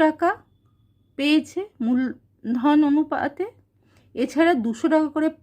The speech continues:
per month পেয়েছে এক বছরে, অর্থাৎ বারো মাসে, বারো দুগুণে চব্বিশশো। তাহলে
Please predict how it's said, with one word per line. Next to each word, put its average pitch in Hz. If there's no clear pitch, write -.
per 240
month 240
পেয়েছে 202
এক 190
বছরে, 208
অর্থাৎ 220
বারো 185
মাসে, 214
বারো 190
দুগুণে 247
চব্বিশশো। -
তাহলে 220